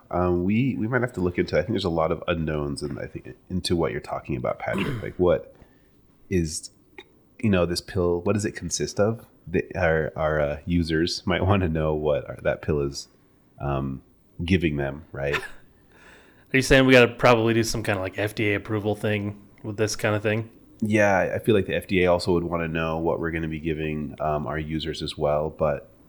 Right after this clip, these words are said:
Speaker 1: you know, anything's possible. I, I, it could be a really great idea. I'm willing to explore it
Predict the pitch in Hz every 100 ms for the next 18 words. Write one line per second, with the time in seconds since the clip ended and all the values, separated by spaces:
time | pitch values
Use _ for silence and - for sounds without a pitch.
0 | _ _ - - 76 85 80 76 80 113
1 | 113 73 - 71 82 - 64 58 80 85
2 | 80 - 87 107 85 78 73 80 76 76
3 | 73 71 71 76 73 71 - - - -
4 | - 90 95 87 78 76 71 - 80 73
5 | 69